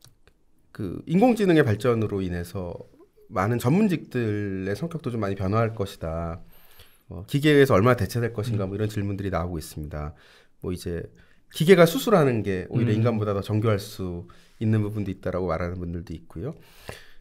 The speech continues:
Speaker 1: 어, 선생님께서 그러면 그 에이아이의 발전이 실제로 진료나 의료 전반의 변화를 조만간 가져올 거라고 좀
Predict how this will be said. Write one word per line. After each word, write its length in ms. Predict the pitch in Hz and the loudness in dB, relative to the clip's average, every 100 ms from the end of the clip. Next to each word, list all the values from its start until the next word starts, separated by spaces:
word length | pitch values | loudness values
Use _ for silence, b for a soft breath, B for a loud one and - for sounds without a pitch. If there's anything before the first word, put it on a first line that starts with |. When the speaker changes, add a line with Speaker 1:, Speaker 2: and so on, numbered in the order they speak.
| - | -16
Speaker 1:
어, 160 | 90 87 - - - - | -14 -14 -18 -20 -20 -8
선생님께서 400 | 190 254 254 233 | 0 0 4 4
그러면 420 | 170 160 156 151 147 | 6 6 4 2 -2
그 400 | 127 120 104 - - _ - | -4 -2 -4 -10 -20 _ 0
에이아이의 380 | 165 233 269 240 | 4 6 6 6
발전이 1400 | 113 110 113 143 127 123 120 120 117 113 123 147 101 95 | 4 2 4 4 4 2 0 -2 -2 -2 -2 -2 -2 -4
실제로 440 | - 240 240 226 | -8 -6 -4 -2
진료나 460 | 202 - 160 220 247 | -2 -2 0 2 4
의료 220 | 156 143 | 4 2
전반의 340 | 143 127 127 120 | 0 0 0 -2
변화를 540 | 120 107 98 139 233 - _ b b b b b b | -2 -2 -2 -2 -4 -8 _ b b b b b b
조만간 320 | - 196 214 | 6 6 6
가져올 360 | 196 113 202 123 | 4 2 2 2
거라고 300 | 131 113 104 | 2 0 -2
좀 260 | - 92 | -6 -10